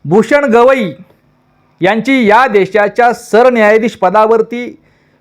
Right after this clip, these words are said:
विराजमान झाले. आदरणीय भूषण गवई साहेब यांची सरन्यायाधीश पदावरती नियुक्ती झाली, निवड झाली.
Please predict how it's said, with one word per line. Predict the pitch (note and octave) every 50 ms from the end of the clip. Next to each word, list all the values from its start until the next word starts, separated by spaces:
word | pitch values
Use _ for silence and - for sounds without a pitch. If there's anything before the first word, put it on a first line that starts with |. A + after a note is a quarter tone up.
| -
विराजमान | E3+ F#3+ A3+ B3 C#4+ C#4 C#4 C4+ C4+ C4+ B3+
झाले. | F#3+ F#3 G3 F3+ D3+ C3+ G2+ - _ _ _ _ _ _ _ _ _ _ _ _ _ _ _ _ _ _ _ _ _ _ _ _ _ _ _ _ _ _ _ _
आदरणीय | C#3 D3+ E3 G#3 B3+ C4 C4 C4+ C#4+ D4+
भूषण | D4+ A#3+ B3 A3+ - C#4 C4 C4 A3+ G3
गवई | F3+ G#3+ A#3 C4+ C#4+
साहेब | C4 C4+ B3 G#3 A3+ A#3+ A#3
यांची | A#3 A#3 G#3+ G3 G3+ - - A#3+ B3 B3
सरन्यायाधीश | B3 - - A#3+ B3 A#3+ A3+ G#3+ G#3+ A3 A3 A3+
पदावरती | - - F#3+ F#3 F#3 G#3 G#3+ A3 A3 A3 A3 G#3+ A#3+ A#3+ A#3+ G3+ - E3+
नियुक्ती | E3+ F#3 A3 C4 C4 - - C4+
झाली, | A3+ G#3 G3+ G#3 A#3+
निवड | A#3 A3 G3 G#3 B3+ C#4 D4
झाली. | C4+ G3+ F#3+ E3 D3